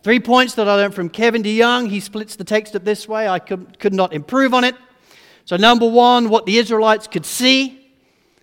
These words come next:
Number two, what the Israelites couldn't see. And then number three, God's wonderful response. Number one, what the Israelites could see.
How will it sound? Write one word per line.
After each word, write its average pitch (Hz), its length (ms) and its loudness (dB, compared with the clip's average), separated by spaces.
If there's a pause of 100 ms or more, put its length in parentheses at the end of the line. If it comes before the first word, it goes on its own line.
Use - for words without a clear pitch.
(360)
Number 147 200 -10
two, 254 540 0
what 175 180 -6
the 165 100 0
Israelites 175 500 -2 (160)
couldn't 262 400 -8
see. 233 400 -14 (1000)
And 139 100 -12
then 135 140 -10
number 131 180 -10
three, 190 500 -2 (680)
God's 156 580 -6 (460)
wonderful 143 760 -8 (640)
response. 131 500 -20 (1160)
Number 190 180 -2
one, 202 340 4
what 175 160 -6
the 185 100 2
Israelites 196 840 0 (240)
could 233 280 0
see. 139 380 -10